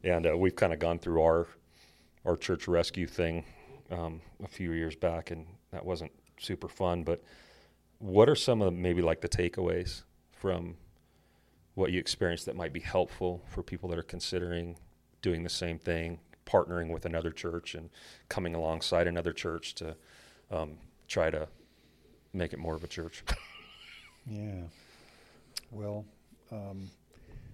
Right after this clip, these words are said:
Speaker 2: I, I, I think, um, the leadership is, is, is, is crucial.
Speaker 1: Yeah.
Speaker 2: Um, because if there's not,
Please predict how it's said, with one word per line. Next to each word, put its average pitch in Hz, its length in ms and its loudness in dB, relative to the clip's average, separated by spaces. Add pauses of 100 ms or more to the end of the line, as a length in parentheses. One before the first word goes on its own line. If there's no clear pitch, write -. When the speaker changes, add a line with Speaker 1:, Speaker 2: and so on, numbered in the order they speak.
(680)
Speaker 2:
I, 110 40 -8
I, - 460 -12
I - 40 -8
think, - 380 -8 (140)
um, 95 400 -8 (760)
the 104 120 -10
leadership 107 800 -6
is, 90 560 -6 (360)
is, - 360 4
is, 92 380 -2
is 95 180 -4
crucial. - 480 -8 (300)
Speaker 1:
Yeah. 82 180 -2 (240)
Speaker 2:
Um, 98 340 -8
because 98 600 -4
if 104 280 -8
there's 98 320 -6
not, 104 460 -6